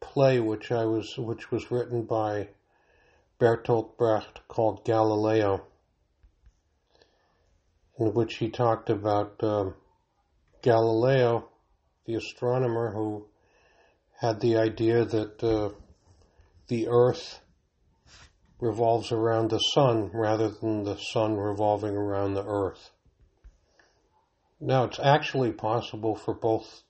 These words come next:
to be true when you think about it, but we are talking about scientific facts, the behavior of physical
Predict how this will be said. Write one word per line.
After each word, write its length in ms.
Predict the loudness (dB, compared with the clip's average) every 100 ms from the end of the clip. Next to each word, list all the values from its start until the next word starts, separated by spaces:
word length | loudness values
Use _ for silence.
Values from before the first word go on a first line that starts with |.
| _
to 100 | -12
be 160 | -8 -8
true 360 | -2 2 2
when 160 | 2 -2
you 160 | -6 -8 _ _ _ _
think 220 | -2 0 0
about 340 | 0 0 2
it, 140 | -2 -4 _ _ -20 -20 _ -20 _ _ _ _ _ 2
but 180 | 4
we 180 | 4 2
are 360 | 2 4 4 2
talking 480 | 0 0 0 -2 -2
about 480 | -2 0 0 -2 -8 _ _
scientific 960 | -14 -4 0 0 0 -2 -4 -2 -4 -6 -18 _ _ _
facts, 520 | -2 0 -2 -10 -18 -18 _ _ _ _ _ _ _ _ _ -4
the 80 | -2
behavior 760 | 0 2 4 4 4 0 0
of 500 | 0 0 0 -2 -6 -20 _ _ -2
physical 680 | 0 0 -2 0 0 -2